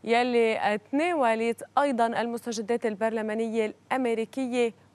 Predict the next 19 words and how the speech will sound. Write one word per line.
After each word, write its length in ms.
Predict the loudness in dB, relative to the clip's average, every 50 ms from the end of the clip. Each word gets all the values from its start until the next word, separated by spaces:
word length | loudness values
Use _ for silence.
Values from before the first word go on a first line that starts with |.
| 0
وكذلك 640 | 0 0 2 2 0 2 2 2 2 2 0 -2 -4
فعلت 520 | -6 -2 2 2 4 4 2 2 -2 -4 -4 -10 -20 _ -2 0
صحيفة 540 | 0 0 0 -4 -6 -6 -6 -6 -8 -8 -8 -10 _ _ -16
The 220 | -6 0 2 2 2
New 200 | 2 0 -2 -2
York 300 | -2 -4 -4 -6 _ -2
Times 340 | -2 0 0 -2 -4 -4 -6 -10 -20 -20 -20 -6 -4
مثل 280 | -4 -2 -2 -2 -2
ما 200 | -2 -2 -4 -4
عم 140 | -4 -6 -8
نشوف 380 | -10 -8 -6 -6 -6 -6 -6 -8
بعناوين 920 | -8 -4 0 0 0 0 -2 -4 -4 -6 -6 -4 -4 -4 -4 -4 -6 -8 -12 _ _ -4
الصفحة 760 | -2 -2 -4 -4 -6 -6 -6 -8 -6 -2 0 0 0 0 -2 -6 _ -8 -8
الأولى. 420 | -8 -8 -12 -18 -18 -14 -12 -12 -14 -14 _ _ _ _ _ _ _ -20 -20 -20 -20 -20 -20 -20 -20 -20 -20 -4 2
رح 160 | 2 2 4 4
نبقى 260 | 2 6 6 6 6
هلأ 280 | 6 4 4 4 2
مع 240 | 4 4 6 6 4
فقرة 520 | 2 -2 -6 -6 2 2 2 4 4 0